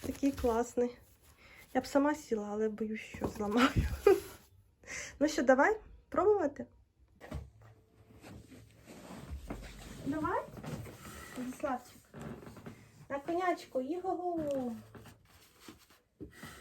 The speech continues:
Давай, спробуємо. Знаєш, як класно? Тобі сподобалось тоді? Ай, клас, так? Чи ще ні?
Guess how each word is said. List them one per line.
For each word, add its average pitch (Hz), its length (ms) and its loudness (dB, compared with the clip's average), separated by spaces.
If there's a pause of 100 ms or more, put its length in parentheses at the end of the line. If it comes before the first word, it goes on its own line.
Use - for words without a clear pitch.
(720)
Давай, 233 360 -10
спробуємо. 226 540 -8 (1120)
Знаєш, 415 240 0
як 605 140 -4
класно? 262 400 2
Тобі 269 220 -6
сподобалось 415 720 2
тоді? 240 280 -4 (2000)
Ай, 302 140 -2
клас, 262 560 -6 (140)
так? - 180 -4 (2500)
Чи 294 80 -4
ще 330 180 -8
ні? 320 220 2